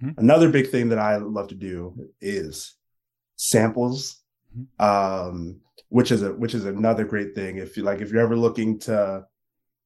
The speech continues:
Speaker 2: learn about music in general, just listen to ra-, listen to hip hop, listen to rap music, listen to R and B, um, and, like, just, like, go back and, like, think of the samples, because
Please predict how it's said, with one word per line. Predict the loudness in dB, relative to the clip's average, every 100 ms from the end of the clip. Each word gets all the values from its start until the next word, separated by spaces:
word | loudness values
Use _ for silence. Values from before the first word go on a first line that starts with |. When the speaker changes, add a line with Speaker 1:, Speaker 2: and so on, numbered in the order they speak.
| _
Speaker 2:
learn | 0 4 4 2 0
about | 0 0 0 -4 -10
music | -6 -2 0 -2
in | -4 -4
general, | -2 2 4 2 0 -10 _ _
just | 0 0 -2 -14 _ _
listen | 2 4 4 6 6 6
to | 2
ra-, | -2 -4
listen | -8 -2 0
to | 2
hip | 2
hop, | 4 4
listen | 4 -2 -2
to |
rap | -2 -2 -4
music, | -8 -10 -8
listen | -6 -4
to | 0
R | 0
and | 0 -4
B, | -6 -8 -10 _ _ _ _ _ -2
um, | 2 2 2 -4 -8 -14 -20 _ _ 2
and, | 6
like, | 6 4 0 -14 -16 -4
just, | 2
like, | 4 4 4
go | 4
back | 4 4
and, | 2 -2
like, | -4
think | -6 -4
of | -2
the | -4
samples, | -6 -6 -2 0 0 -2
because | -4 -2 2 0 0 -8